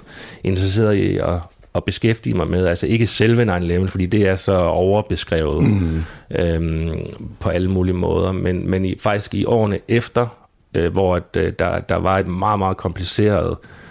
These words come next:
Speaker 1: øh, spil, som fandt sted både politi-, altså lokalpolitisk og arkitektonisk og, og ingeniørmæssigt og så videre, så videre, i forhold til, hvordan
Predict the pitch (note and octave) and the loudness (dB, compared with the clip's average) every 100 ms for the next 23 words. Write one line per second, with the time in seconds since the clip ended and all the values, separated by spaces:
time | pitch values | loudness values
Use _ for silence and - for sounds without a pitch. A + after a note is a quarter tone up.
0 | - - F2 E2 D#2 E2+ E2+ - G#2 A#2 | -20 -4 0 0 0 0 -2 -2 2 2
1 | B2 G2 - F2+ F2 G2 G2+ G2+ F#2+ G2 | 2 -2 -2 -4 0 2 2 2 2 2
2 | F#2+ - F#2+ G2+ G#2 - F2+ F#2 E2+ E2+ | 0 0 2 4 2 0 -2 0 0 0
3 | F#2 - A2 F#2+ - F2+ F2+ F2+ F2+ - | -4 0 0 0 -2 0 2 0 -2 -4
4 | - - E2+ F2 E2+ - - F#2 - - | -4 -4 -4 -6 -10 -14 -6 -6 -4 -2
5 | A#2+ G#2 F2+ D#2+ - - - E2 E2+ - | 0 0 0 -2 -4 -6 -4 -4 -4 -10
6 | - - - - F#2+ E2+ D#2+ D#2+ - F#2 | -20 -20 -20 -6 -2 0 0 -2 -2 -4
7 | - G2 A2+ G#2+ F2+ E2+ F2 F2+ E2+ - | -2 2 4 2 2 -2 0 -2 -2 -2
8 | F#2 F#2+ F#2+ F#2 F#2 F#2 F#2 F2+ F#2 F2 | 0 0 0 -2 0 0 -2 -2 0 0
9 | E2+ E2+ F#2 | 0 0 0